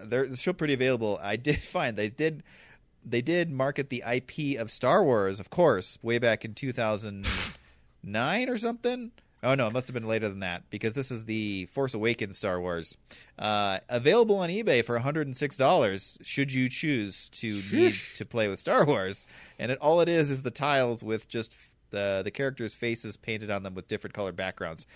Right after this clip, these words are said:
Speaker 1: So you can
Speaker 2: Oh,
Speaker 1: honestly just make
Speaker 2: goodness
Speaker 1: your own <laughs> version of this, to be honest. And, uh, hey, market it for a hundred and five dollars and hope Lucas, or, uh, not, well, Disney now, doesn't sue you. But, uh, yeah, I,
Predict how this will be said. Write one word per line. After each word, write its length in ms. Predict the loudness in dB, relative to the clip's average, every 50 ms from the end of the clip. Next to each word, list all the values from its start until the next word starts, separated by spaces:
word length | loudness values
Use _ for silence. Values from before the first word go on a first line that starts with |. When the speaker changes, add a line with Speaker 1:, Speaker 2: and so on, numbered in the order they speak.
| -20 -20 -10
Speaker 1:
So 100 | -6 -4 -2
you 60 | 0
can 80 | 0
Speaker 2:
Oh, 80 | 2 2
Speaker 1:
honestly 240 | 0 0 0 -2 -2
just 160 | -2 -2 0
make 180 | -2 -2 -2 -2
Speaker 2:
goodness 220 | -2 -2 -4 -2
Speaker 1:
your 160 | 0 -2 -2
own 0 |
<laughs> 40 | 0
version 320 | -2 -2 -4 -4 -6 -6
of 100 | -6 -4
this, 280 | -4 -4 -4 -4 -6 -10 -10
to 80 | -8 -6
be 120 | -4 -4 -4
honest. 400 | -4 -4 -6 -8 -8 -12 -18 -18 -18 -18 -18 -18 -18 -20 -20 -18 -10 -4
And, 340 | -2 -2 -2 -2 -2 0
uh, 460 | 2 2 4 4 4 4 2 2 0 0
hey, 260 | 0 -2 -2 -2 -2
market 320 | -4 -4 -6 -4 -4 -6
it 100 | -8 -8 -8
for 160 | -6 -4 -4
a 20 |
hundred 240 | -4 -4 -4 -6 -8
and 80 | -6 -4
five 220 | -2 -2 -2 0
dollars 320 | 0 0 0 0 -2 -4
and 100 | -4 -4
hope 220 | -4 -4 -4 -4 -6
Lucas, 380 | -8 -6 -6 -6 -6 -6 -10 -14 -16 -14 -12
or, 220 | -8 -6 -6 -4 -4
uh, 100 | -4 -4 -2
not, 220 | -2 -4 -4 -4 -4
well, 120 | -4 -4
Disney 300 | -2 -2 -4 -4 -4 -6
now, 240 | -6 -6 -6 -6 -8 -8 -6
doesn't 240 | -6 -6 -6 -8 -10
sue 120 | -8 -8
you. 200 | -8 -8 -10 -12 -14 _ _ -20 -20 -20 -20 -20 -20 -20 -20 _ _ _ _ _ _ _ _ _ _ _ _ _ _ _ _ -20 -20 -20 -20 -20 -20 -20 _ _ -20 -10 2 6
But, 520 | 6 6 6 4 2 -2 -2 -2 -4 -8 -12 _ _ _ _ _ _ _ _
uh, 560 | 0 2 2 4 4 4 4 4 4 2 2 2
yeah, 300 | 4 6 6 6 6 6 4
I, 560 | 2 4 6 6 6 6 6 4 4 2